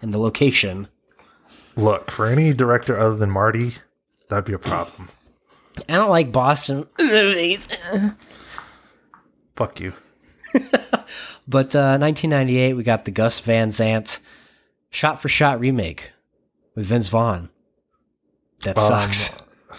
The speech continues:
Speaker 2: God, I've never watched that. That's weird,
Speaker 1: I,
Speaker 2: though.
Speaker 1: uh, I never will.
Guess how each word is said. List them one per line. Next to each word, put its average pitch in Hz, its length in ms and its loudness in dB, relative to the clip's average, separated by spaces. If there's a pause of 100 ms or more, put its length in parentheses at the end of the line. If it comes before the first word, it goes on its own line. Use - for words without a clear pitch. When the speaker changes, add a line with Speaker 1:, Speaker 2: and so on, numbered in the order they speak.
(760)
Speaker 2:
God, 90 360 2
I've 117 140 2
never 107 220 4
watched 85 320 -2
that. 92 260 2 (1080)
That's - 220 -2
weird, 104 140 0
Speaker 1:
I, 110 160 2
Speaker 2:
though. 92 240 2 (640)
Speaker 1:
uh, - 40 -6
I 92 280 -2
never 85 280 -6
will. 85 420 -4